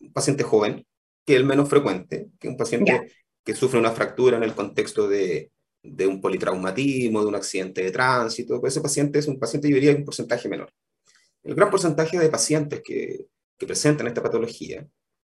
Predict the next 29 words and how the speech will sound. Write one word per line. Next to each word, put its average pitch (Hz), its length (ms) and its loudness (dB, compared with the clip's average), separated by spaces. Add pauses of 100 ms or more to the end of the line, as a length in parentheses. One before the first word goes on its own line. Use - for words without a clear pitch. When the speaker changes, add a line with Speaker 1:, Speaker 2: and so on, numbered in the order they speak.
(180)
Speaker 1:
es, - 420 -2 (220)
eh, 107 640 0
son 113 180 -6
pacientes 120 340 0
adultos 117 280 0
mayores, - 320 -8 (200)
efectivamente. - 680 -8 (480)
Y 127 200 -2
como 131 180 4
todos 147 200 8
sabemos, 143 640 2 (140)
la 113 180 -2
población 117 480 2
va 123 60 0
envejeciendo. 113 680 -2 (580)
Cada 135 260 6
vez 131 120 2
vivimos 107 460 -4
más, 92 600 -6 (160)
cada 120 280 4
vez 117 160 2
nuestras 98 300 -6
expectativas 95 580 -4
de 92 80 -4
vida 82 200 -4
son 87 280 -8
más 92 180 -6
altas, 95 480 -6 (420)
¿ya? - 240 -10